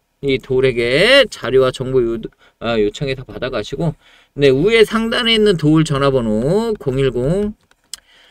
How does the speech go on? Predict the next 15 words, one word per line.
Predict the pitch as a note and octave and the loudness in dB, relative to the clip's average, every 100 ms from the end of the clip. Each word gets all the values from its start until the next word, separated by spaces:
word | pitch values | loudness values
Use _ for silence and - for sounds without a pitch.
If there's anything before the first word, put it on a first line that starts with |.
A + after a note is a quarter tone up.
| _ | _
네, | - C3 | -2 0
사구공삼에, | - F#3+ F#3+ F#3+ F#3 F#3+ G3 E3 C#3+ C3 C#3+ B2+ D3+ | 2 4 4 4 4 6 6 4 0 0 0 -2 -2
네, | C#3+ A2+ | -2 -4
사육일구 | - C#3 C#3+ D3 D3 D#3 D#3 | -4 -2 0 0 0 -2 0
번으로, | C#3+ B2 G#2 F2+ F#2+ A#2 G3 A#3+ - | 2 0 -2 -2 2 4 4 4 -2
네, | G#2 G2+ | -8 -6
휴림이라고 | - G#3+ A3+ A#3 G#3+ D3 F3 F3+ E3 B2+ A#2 D#3 | -4 -4 -4 -2 2 2 4 2 0 0 2 2
문자 | C#3 A2+ B2 D#3 | 2 -4 -4 -2
한 | D#3 | -2
통 | E3 D3+ | -2 -2
보내주시면 | B2+ C#3+ C3+ A#2+ D3 A3 A#3+ D3+ - _ _ _ _ - | -2 -2 -4 -4 0 4 4 2 -4 _ _ _ _ 0
어, | G3+ A#3 | 4 4
대응 | G3+ A3 A#3+ | 6 6 6
전략 | A3+ A#3 A#3 | 4 4 4
자료, | G#3 G3 F3 D#3 E3+ G#3+ A#3 A#3 | 4 4 4 6 8 8 8 0